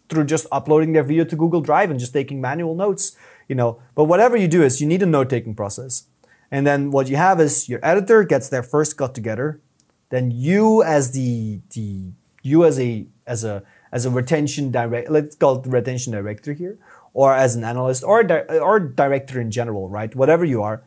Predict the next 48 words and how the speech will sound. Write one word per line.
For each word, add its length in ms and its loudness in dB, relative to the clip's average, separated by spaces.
you 100 0
leave 360 2
notes 340 -2
on 160 -14
it. 160 -20
And 100 -2
there's 180 6
a 60 4
few 300 -2
rounds 340 2
of 160 -4
revisions. 640 -6
And 280 -6
every 320 2
single 320 2
round, 420 0
you 80 0
try 240 2
to 120 -4
achieve 300 -4
something 300 -8
different. 340 -8
So 140 -6
for 140 -2
example, 380 -2
in 60 -2
the 60 -4
first 420 0
round, 360 -4
you 80 -6
could 180 -4
do 240 -2
story-driven 640 2
notes. 360 -12
These 140 -2
are 100 4
notes 500 2
aimed 400 2
to, 440 0
to, 460 -6
to, 420 -8
to 100 0
improve 420 2
the 60 0
structure 420 0
of 120 -4
your 140 -2
video. 340 -4